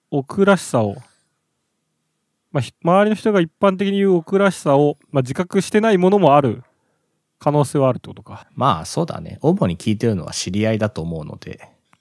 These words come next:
Speaker 1: はい。
Speaker 2: どうだろうね。まあ普段と変わらないと思うのか。だけど普段と変わってるねっていうのもやりたくないな。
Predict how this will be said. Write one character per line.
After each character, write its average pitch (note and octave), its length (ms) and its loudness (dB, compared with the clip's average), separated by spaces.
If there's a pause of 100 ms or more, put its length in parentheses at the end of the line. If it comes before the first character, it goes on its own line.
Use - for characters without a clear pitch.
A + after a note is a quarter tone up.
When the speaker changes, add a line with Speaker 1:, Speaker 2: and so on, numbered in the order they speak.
(140)
Speaker 1:
は A2 140 -4
い。 F#2 120 -12 (280)
Speaker 2:
ど G2+ 120 -4
う F2 40 -4
だ D2+ 100 -10
ろ - 120 -16
う E2 40 -16
ね。 E2+ 220 -16
ま G#2+ 140 2
あ F#2 40 2
普 C3 160 -2
段 G2 180 2
と F2 80 -8
変 - 180 -2
わ F#2 100 2
ら F#2+ 80 0
な G2+ 140 0
い F#2+ 60 -2
と E2+ 140 -8
思 G#2 200 -2
う F2 40 -2
の E2+ 80 -10
か。 - 380 -14
だ G#2 140 -4
け G2+ 100 -6
ど F2+ 80 -6
普 D#3 120 -6
段 E3 220 -2
と A2 140 -6
変 G#2 120 -2
わ A#2 80 0
っ B2 80 -20
て D3 120 -2
る C#3+ 100 -2
ね D3 100 -2
っ D3+ 40 -4
て - 160 -10
い G2 40 -2
う - 20 -2
の F2 40 -4
も E2+ 60 -4
や F2+ 100 -2
り G2 80 -2
た A2 100 -2
く F#2 100 -8
な F2+ 140 -4
い E2 40 -8
な。 E2 300 -16